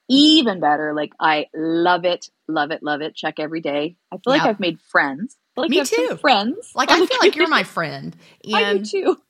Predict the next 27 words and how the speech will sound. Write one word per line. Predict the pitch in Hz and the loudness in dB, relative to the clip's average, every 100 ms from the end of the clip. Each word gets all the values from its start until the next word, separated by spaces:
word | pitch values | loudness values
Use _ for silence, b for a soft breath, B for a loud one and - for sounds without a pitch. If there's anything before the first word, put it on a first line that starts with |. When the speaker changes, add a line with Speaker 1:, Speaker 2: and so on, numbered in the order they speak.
| _ B B | _ B B
Speaker 2:
you | 285 | -2
Speaker 1:
I | |
Speaker 2:
know, | 262 | 0
Speaker 1:
do | |
Speaker 2:
because | 240 285 | -2 -2
I, | 247 | -2
Speaker 1:
too. | 220 | 0
Speaker 2:
I've | 196 190 190 | -2 -2 -6
been | 214 214 | -8 -6
following | 208 185 233 240 | 0 2 2 -2
you | 190 | -2
ever | 165 226 | 0 0
since | 247 415 508 | -2 -8 -10
the | 180 | -8
Facebook | 247 269 - 127 | -6 -6 -8 -8
days. | - 98 156 | -8 -6 -6
I | |
mean, | 151 | -2
I | 143 | 0
remember | 220 247 165 147 | 2 0 0 -2
you | 135 | -6
from | - 127 | -8 -8
the | 123 | -6
Speaker 1:
Yeah. | 294 | -2
Speaker 2:
Facebook | 160 - - - | -2 -4 -8 -12
days. | - 71 - - B B B _ 262 | -8 -8 -10 -14 B B B _ -18
Speaker 1:
Oh. | 240 208 - | -14 -14 -16